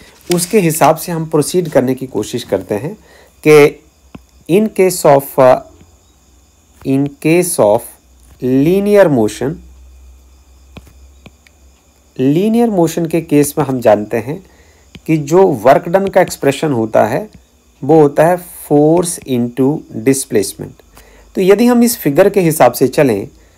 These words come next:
तो हमारी फिगर ये कहती है कि आपका जो अप्लाइड फोर्स है वो एफ़ वन वेक्टर है और जो आपका जो डिस्प्लेसमेंट है, जो आपने पहला पार्टिकल एक रिजिड बॉडी में से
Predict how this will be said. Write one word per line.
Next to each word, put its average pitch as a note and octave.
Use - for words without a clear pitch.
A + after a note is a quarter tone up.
तो D#3+
हमारी F#3+
फिगर G3+
ये G3+
कहती E3
है G3+
कि G3+
आपका F3
जो E3+
अप्लाइड C#3+
फोर्स D#3
है C#3+
वो C3
एफ़ A#2
वन A2+
वेक्टर D#3+
है G3
और D#3+
जो E3
आपका E3
जो E3
डिस्प्लेसमेंट B2+
है, F3
जो D3+
आपने F3+
पहला E3+
पार्टिकल A#2
एक C#3
रिजिड D#3+
बॉडी C#3
में B2
से E3